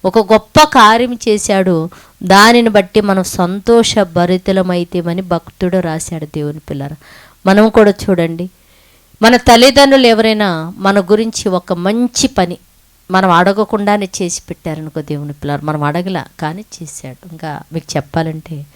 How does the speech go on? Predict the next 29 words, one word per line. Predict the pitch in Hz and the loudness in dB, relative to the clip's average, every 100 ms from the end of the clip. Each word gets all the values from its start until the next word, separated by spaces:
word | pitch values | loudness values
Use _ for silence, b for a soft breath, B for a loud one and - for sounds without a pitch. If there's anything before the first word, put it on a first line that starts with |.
| b b b b 208 | b b b b -4
ఎక్కువ | - - 269 | -4 0 4
ఆడవాళ్ళు | 226 196 202 202 185 | 6 6 4 2 2
దేన్ని | 185 185 | 0 0
బట్టి | 180 175 | -2 -4
సంతోషపెడతారంటే, | 180 170 160 165 - - - 156 147 151 147 147 147 b b b b 185 | -4 -6 -4 -6 -6 -10 -8 -8 -8 -10 -10 -10 -10 b b b b 0
"నేను | 190 175 | 2 2
అడగకుండానే | 175 196 202 208 190 185 175 | 2 2 0 -2 0 -2 -2
మా | 165 156 | -6 -6
అమ్మ | 156 160 170 | -6 -4 -4
నాకు | 156 147 147 151 151 b b b - | -4 -6 -8 -10 -10 b b b -6
ఒక | - | -2
మంచి | 190 208 240 254 254 | -2 -2 -4 -2 2
ఆహారం | 202 170 190 196 - | 4 4 2 -2 -4
చేసి | 170 - | -6 -8
ఇచ్చింది, | 165 - 160 156 | -14 -14 -12 -8
నాకు | 151 156 - | -6 -8 -8
ఎంత | 139 131 156 180 220 | -10 -10 -14 -8 -6
సంతోషంగా | - 180 165 185 170 170 160 | -4 -6 -4 -4 -4 -8 -6
ఉన్నారు | 156 151 | -6 -6
మా | 156 | -6
అమ్మ | 147 151 | -4 -2
మా | 156 147 | -2 -2
నాన్న | 143 143 | -2 -4
చేసిన | 143 143 147 | -4 -6 -8
ఈ | 139 | -8
పనిని | 143 143 143 147 | -8 -8 -6 -8
బట్టి" | 143 143 147 | -10 -10 -10
అని | 127 | -8
అంటాడు. | 131 123 - - | -10 -16 -20 -20